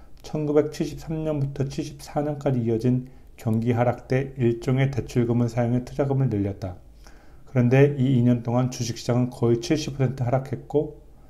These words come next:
게리는 추가 증가금 납부를 요구받았다. 게리는 갖고 있던 버크셔 해서웨이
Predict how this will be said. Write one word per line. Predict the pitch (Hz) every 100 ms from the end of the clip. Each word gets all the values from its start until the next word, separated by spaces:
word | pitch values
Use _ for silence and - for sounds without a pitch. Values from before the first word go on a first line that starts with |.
| - - - -
게리는 | - 113 113 123 143 139
추가 | - 160
증가금 | 147 - 117 113 123
납부를 | 107 - 123 127
요구받았다. | 110 110 101 90 - 92 - - - - - - - -
게리는 | - 117 117 127 143 139
갖고 | 117 - 117
있던 | 113 127 117
버크셔 | - - 113 117
해서웨이 | 110 110 113 107 127 151